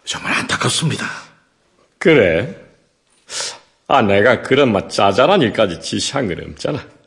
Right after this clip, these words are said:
Speaker 2: 아, 어째 그런 말이 나오노?
Speaker 1: 각하, 그런 소문의 배경에 앞서서 드리고 싶은 말씀은 각하께서 퇴임하실 때는 무엇보다도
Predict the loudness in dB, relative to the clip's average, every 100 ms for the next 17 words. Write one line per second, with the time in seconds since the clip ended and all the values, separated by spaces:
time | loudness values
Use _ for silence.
0 | _ _ _ _ -2 0 2 0 0 0
1 | 2 2 2 0 -4 -10 -12 -14 _ -20
2 | _ _ _ _ _ _ _ _ _ _
3 | -8 -6 -4 -6 -6 -12 -14 -20 -20 -14
4 | 0 2 4 2 0 -2 0 0 2 0
5 | 0 -2 0 0 -2 -6 -6 -4 -6 -8
6 | -18 -6 0 0 0 -4 -4 -6 -6 -6
7 | -4 -2 -2 -4 -12 -20 _ _ _ _
8 | -20 -20 -14 -6 -6 -2 -2 0 -2 -2
9 | -4 -4 0 2 2 0 0 0 0 -10
10 | -20 _ _ _ _ _ _ -6 2 4
11 | 4 2 2